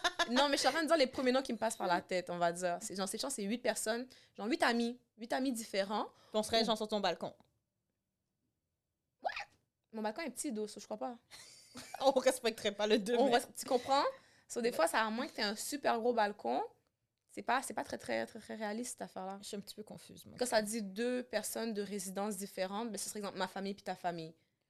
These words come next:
Speaker 1: Non, nous, on est six, nous,
Speaker 2: Oh,
Speaker 1: on est
Speaker 2: that
Speaker 1: six.
Speaker 2: would make sense.
Speaker 1: Ouais, on est six, vous êtes quatre, ça fait dix.
Speaker 2: On est cinq, babe.
Speaker 1: On est, vous êtes cinq, bon, tu, bon. Oh, c'est vrai, oups, désolé, maman. <laughs> Donc, euh, c'est ça, so,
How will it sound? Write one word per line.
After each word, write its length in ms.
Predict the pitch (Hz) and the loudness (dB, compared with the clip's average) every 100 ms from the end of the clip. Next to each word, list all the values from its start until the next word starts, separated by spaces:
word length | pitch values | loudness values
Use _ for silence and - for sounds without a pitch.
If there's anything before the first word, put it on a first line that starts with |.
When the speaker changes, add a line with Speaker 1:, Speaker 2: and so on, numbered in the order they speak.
| _ 180 | _ -10
Speaker 1:
Non, 80 | |
nous, 120 | 185 214 | -4 2
on 60 | |
est 40 | 202 | 4
six, 60 | |
nous, 60 | 208 | 4
Speaker 2:
Oh, 420 | 220 220 220 214 214 | 4 4 4 4 2
Speaker 1:
on 40 | |
est 40 | 208 | 2
Speaker 2:
that 100 | 202 | 0
Speaker 1:
six. 60 | 196 | 0
Speaker 2:
would 100 | 196 | -2
make 160 | 190 | -4
sense. 520 | - 190 185 190 - _ _ _ 180 | -4 -6 -6 -10 -14 _ _ _ -10
Speaker 1:
Ouais, 60 | 185 | -8
on 60 | |
est 80 | 185 | -6
six, 220 | - 220 | -6 -8
vous 100 | 190 | -6
êtes 120 | 170 | -6
quatre, 140 | - 160 | -6 -14
ça 80 | 160 | -12
fait 140 | 170 | -10
dix. 180 | 165 160 | -8 -4
Speaker 2:
On 40 | 180 | -4
est 60 | |
cinq, 340 | 170 196 180 - | -4 -6 -8 -10
babe. 160 | 131 - _ _ | -12 -14 _ _
Speaker 1:
On 120 | 196 | -10
est, 100 | 180 - | -10 -6
vous 80 | 175 | -8
êtes 120 | 170 | -6
cinq, 200 | 175 165 | -8 -10
bon, 140 | 156 | -12
tu, 140 | - - | -14 -18
bon. 120 | - | -8
Oh, 60 | 294 | -6
c'est 140 | - | -6
vrai, 140 | 190 202 | -8 -8
oups, 240 | 262 - - | -10 -12 -20
désolé, 300 | 202 202 220 | -12 -8 -4
maman. 200 | 202 208 - _ _ - | -4 -6 -10 _ _ -20
<laughs> 400 | - - _ - | -20 -20 _ 0
Donc, 340 | 202 220 359 | 4 4 4
euh, 140 | 202 202 | -2 -2
c'est 120 | 233 | -2
ça, 180 | 220 180 | 0 0
so, 180 | - | -2